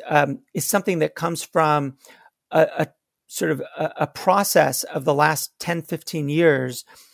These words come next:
where the U N has been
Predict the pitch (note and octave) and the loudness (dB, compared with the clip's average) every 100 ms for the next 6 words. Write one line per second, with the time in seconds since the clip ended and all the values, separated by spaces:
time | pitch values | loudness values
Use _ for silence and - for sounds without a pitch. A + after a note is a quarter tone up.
0 | - _ _ - C#3 E3 D#3 D3+ C#3+ - | -20 _ _ -8 6 8 10 8 4 0
1 | _ _ _ _ _ _ _ _ _ _ | _ _ _ _ _ _ _ _ _ _
2 | C3+ C#3+ C#3+ G#3 F#3 E3+ D#3+ C3 B2+ C3 | -8 -6 -2 2 4 6 4 2 -2 -8
3 | _ _ _ - D#3+ C3+ D3+ | _ _ _ -2 -2 0 -4